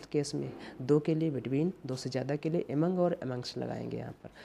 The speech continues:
तो इस सेंटेंस में जो एरर है वो आपको पता है ना, she is the eldest between ना होकर यहाँ पर क्या हो जाएगा, she is the eldest। अब आर्टिकल the लगा दे रखा है,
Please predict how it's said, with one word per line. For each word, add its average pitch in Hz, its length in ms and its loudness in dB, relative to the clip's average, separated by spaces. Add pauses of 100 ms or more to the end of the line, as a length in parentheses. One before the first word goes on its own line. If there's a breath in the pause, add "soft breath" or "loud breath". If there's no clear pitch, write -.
(200 loud breath)
तो - 80 2
इस 151 80 2
सेंटेंस 156 320 2
में 156 80 2
जो 151 120 2
एरर 135 300 0
है 170 80 2
वो 175 120 0
आपको 139 260 -2
पता 147 240 -4
है 170 80 -2
ना, 208 140 -4
she 147 260 2
is 139 120 0
the 156 120 2
eldest 139 520 2
between 143 400 2 (340 loud breath)
ना 151 120 6
होकर 151 260 2
यहाँ 143 160 0
पर 143 120 -6
क्या 147 140 -2
हो 147 60 0
जाएगा, 180 280 0
she 151 320 2
is 135 120 -2
the - 140 -4
eldest। 135 400 0
अब 139 140 0
आर्टिकल 143 400 0 (300)
the 151 180 2
लगा 160 220 4
दे 160 100 0
रखा 160 240 -2
है, 156 140 -2